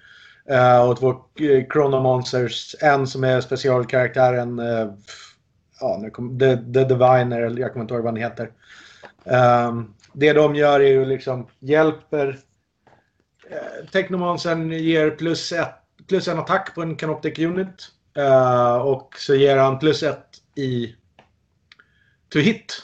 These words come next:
på alla, alla Canoptech units inom sex. Jag gör dem till Warlord och uppar det till inom nio. Så att mina tre nior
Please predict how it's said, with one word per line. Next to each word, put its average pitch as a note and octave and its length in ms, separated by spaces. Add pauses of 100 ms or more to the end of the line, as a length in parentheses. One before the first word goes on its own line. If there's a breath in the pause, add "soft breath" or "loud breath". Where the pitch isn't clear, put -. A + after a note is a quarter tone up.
(240)
på D#3 60
alla, C#3+ 420
alla D3 560
Canoptech C#3 380
units C#3 380
inom C3 440
sex. - 360 (340)
Jag C#3+ 140
gör C#3 200
dem C3+ 200
till D3 100
Warlord D3+ 400
och D3 100
uppar C3+ 160
det C3 100
till C3 160
inom C3 200
nio. C#3 280 (840 loud breath)
Så - 140
att C3 240 (100)
mina C3 560 (1000)
tre D#3 280
nior C#3+ 680